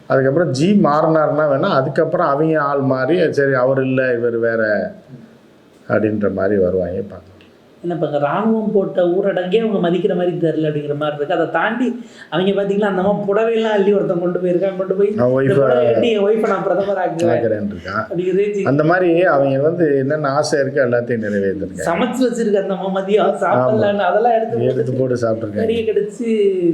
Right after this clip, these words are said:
Speaker 1: சாப்பிட்டுருக்காங்க. நல்லா அவங்க அந்த ஒரு நாள் ஒரு இதுதான், தீபாவளி தான்.
Speaker 2: ஒரு நாள் நம்ம
Speaker 1: எப்படியாவது பிரதமர் வீட்டுக்குள்ள போய் உட்கார்ந்து
Speaker 2: ஒரு நாள்
Speaker 1: சாப்பிட்டோம்.
Speaker 2: முதல்வர்.
Speaker 1: ஆமா, இருக்கா? ராணுவமும்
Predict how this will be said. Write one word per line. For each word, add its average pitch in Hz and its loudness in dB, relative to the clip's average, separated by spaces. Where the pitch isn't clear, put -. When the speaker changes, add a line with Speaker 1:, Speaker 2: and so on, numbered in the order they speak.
Speaker 1:
சாப்பிட்டுருக்காங்க. 107 -2
நல்லா 147 2
அவங்க 151 2
அந்த 147 2
ஒரு 139 2
நாள் 156 2
ஒரு 127 2
இதுதான், 113 -2
தீபாவளி 113 0
தான். - -10
Speaker 2:
ஒரு 180 2
நாள் 202 0
நம்ம 180 2
Speaker 1:
எப்படியாவது 139 2
பிரதமர் 131 2
வீட்டுக்குள்ள 123 0
போய் 120 0
உட்கார்ந்து 117 0
Speaker 2:
ஒரு - 2
நாள் 202 0
Speaker 1:
சாப்பிட்டோம். 226 2
Speaker 2:
முதல்வர். 180 2
Speaker 1:
ஆமா, 110 -2
இருக்கா? 185 -2
ராணுவமும் 185 0